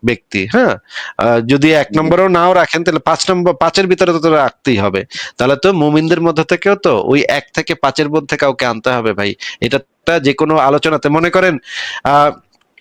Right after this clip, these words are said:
Speaker 1: বা-, এই যে বাংলাদেশের যে স্বাধীনতা যুদ্ধ, ষোলোই ডিসেম্বর যে বাংলাদেশের, আহ, পাকিস্তান আর্মি যখন, আহ, বাংলাদেশের, আহ, মানে, ভারত এবং বাংলাদেশের আর্মির কাছে সারেন্ডার করছিল, সেই সময়,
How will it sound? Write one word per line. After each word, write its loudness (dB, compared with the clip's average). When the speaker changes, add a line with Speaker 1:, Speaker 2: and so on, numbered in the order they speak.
Speaker 1:
বা-, 2
এই 2
যে 2
বাংলাদেশের 0
যে 2
স্বাধীনতা 0
যুদ্ধ, 0
ষোলোই 2
ডিসেম্বর 0
যে 2
বাংলাদেশের, 0
আহ, 2
পাকিস্তান 0
আর্মি 2
যখন, 0
আহ, 2
বাংলাদেশের, 2
আহ, 2
মানে, 0
ভারত 2
এবং 0
বাংলাদেশের 0
আর্মির 0
কাছে -2
সারেন্ডার 0
করছিল, -2
সেই 0
সময়, 0